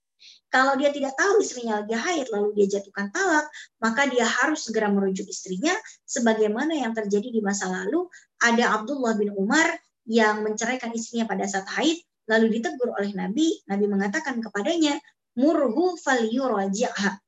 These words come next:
Sampaikan pada Abdullah bin Umar agar segera merujuk istrinya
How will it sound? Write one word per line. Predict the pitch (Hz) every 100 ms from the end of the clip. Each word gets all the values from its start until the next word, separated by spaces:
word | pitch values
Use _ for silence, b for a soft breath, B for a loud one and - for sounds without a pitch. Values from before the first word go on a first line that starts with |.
| _ _
Sampaikan | - 262 262 370 320 277
pada | 247 233 214
Abdullah | 226 277 220
bin | 196 196
Umar | 196 320 339 - b -
agar | 247 233 233
segera | 226 214 226 208
merujuk | 208 240 226 -
istrinya | 202 185 190 190 185